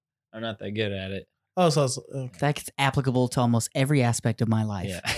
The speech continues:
Speaker 1: Yeah. <laughs>
Speaker 3: A little bit, but I'm not that good at it. <laughs>
Speaker 1: So yeah, um, it, uh, Miku and all those Vocaloids, they're just a voice
Speaker 2: Ah, I
Speaker 1: bank.
Speaker 2: wish I never
Speaker 1: Yeah.
Speaker 2: asked. <laughs>
Speaker 1: Yeah.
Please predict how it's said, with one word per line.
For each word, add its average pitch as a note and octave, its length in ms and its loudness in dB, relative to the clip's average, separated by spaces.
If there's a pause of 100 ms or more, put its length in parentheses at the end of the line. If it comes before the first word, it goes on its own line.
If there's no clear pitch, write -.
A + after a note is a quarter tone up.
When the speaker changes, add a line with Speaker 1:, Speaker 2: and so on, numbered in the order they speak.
(100)
Speaker 1:
Yeah. G3+ 120 4
<laughs> - 40 -6
Speaker 3:
A - 20 -2
little F#3+ 180 6
bit, D3+ 180 4
but C#3+ 120 4
I'm C#3+ 80 4
not D3 120 4
that C3 160 2
good A#2+ 180 2
at A2+ 260 4 (120)
it. B3+ 500 2
<laughs> - 60 -20 (840)
Speaker 1:
So C3+ 380 4
yeah, A2+ 680 2
um, G#2 200 -6 (280)
it, G#2+ 260 -8 (440)
uh, A2 280 -2
Miku D#3+ 680 4
and A2+ 300 -4
all B2+ 300 0
those A#2 300 0
Vocaloids, A#2 580 -2
they're G#2+ 200 -4
just A2+ 300 -6
a - 20 -6
voice C3 340 0
Speaker 2:
Ah, F#3 60 2
I F3 180 6
Speaker 1:
bank. D#3 100 4
Speaker 2:
wish E3 180 4
I D#3+ 80 6
never C#3+ 300 4
Speaker 1:
Yeah. G#2+ 60 2
Speaker 2:
asked. A#2 580 2
<laughs> - 100 4
Speaker 1:
Yeah. D#3+ 540 6